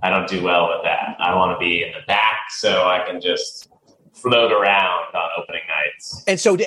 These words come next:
Speaker 2: is it at the point now where, where if somebody said, "Oh, Matt, we have a seat for you," you'll be like, "No"? I mean, has it become like, "I have to do this now"?
Speaker 1: <laughs> Yeah,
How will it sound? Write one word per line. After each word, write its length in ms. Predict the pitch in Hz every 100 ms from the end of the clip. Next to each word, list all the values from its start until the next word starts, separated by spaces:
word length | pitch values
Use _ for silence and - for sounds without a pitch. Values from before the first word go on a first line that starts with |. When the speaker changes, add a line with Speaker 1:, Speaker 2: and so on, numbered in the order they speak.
| 175
Speaker 2:
is 140 | 208 160
it 100 | 196
at 120 | 208
the 60 | 175
point 300 | 185 196 170
now 260 | 175 190
where, 440 | 180 175 165 156 -
where 200 | 160 165
if 140 | 156
somebody 280 | - 185 180
said, 200 | - 180 220
"Oh, 200 | 320 240
Matt, 200 | 311 233
we 80 |
have 100 | 180
a 40 | 156
seat 240 | 233 254
for 120 | 180
you," 40 | 147
you'll 80 | 147
be 80 |
like, 160 | 143 139 -
"No"? 480 | 110 123 139 170 -
I 60 | 131
mean, 120 | 131
has 120 | 127 135
it 80 |
become 220 | 147 - 165
like, 120 | 135
"I 80 | 127
have 200 | - -
to 80 | 120
do 120 | 139
this 180 | - 165
now"? 180 | 165 -
Speaker 1:
<laughs> 40 | _ _
Yeah, 380 | 131 127 92